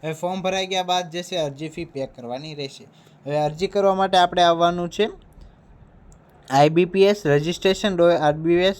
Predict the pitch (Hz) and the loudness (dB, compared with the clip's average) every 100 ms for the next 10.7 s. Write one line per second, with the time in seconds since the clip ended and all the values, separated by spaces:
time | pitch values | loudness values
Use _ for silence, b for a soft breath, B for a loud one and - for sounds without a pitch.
0 | 151 147 160 - - 143 170 170 151 147 | -2 -2 -2 -6 -8 -6 -6 -4 -4 -4
1 | 156 156 156 160 160 160 165 170 190 143 | -4 -4 -2 -2 -4 -2 -2 0 0 0
2 | 139 147 147 151 139 143 143 165 185 185 | 0 -2 -2 -2 -2 -2 -2 -4 -4 -8
3 | - B B B 147 147 151 165 165 151 | -10 B B B -6 -2 -2 -2 -2 -2
4 | 147 160 156 160 165 175 180 185 220 - | -4 -6 -6 -8 -6 -6 -8 -8 -10 -14
5 | - _ 151 151 175 180 180 190 175 156 | -20 _ -12 -6 -4 -4 -6 -10 -4 -2
6 | 165 170 175 170 165 170 180 180 160 160 | -2 -2 0 0 0 -4 -8 -8 -6 -4
7 | 160 160 170 160 160 170 175 180 180 175 | -4 -6 -8 -4 -2 -2 -2 -4 -6 -6
8 | 214 - b b b - 190 185 190 190 | -12 -14 b b b -6 -4 -2 -4 -2
9 | 196 196 147 151 170 196 - 196 196 180 | 0 -2 -2 -2 0 -2 0 -4 -2 -4
10 | 180 - 175 175 165 156 170 | -2 -4 -4 -2 -2 -4 -6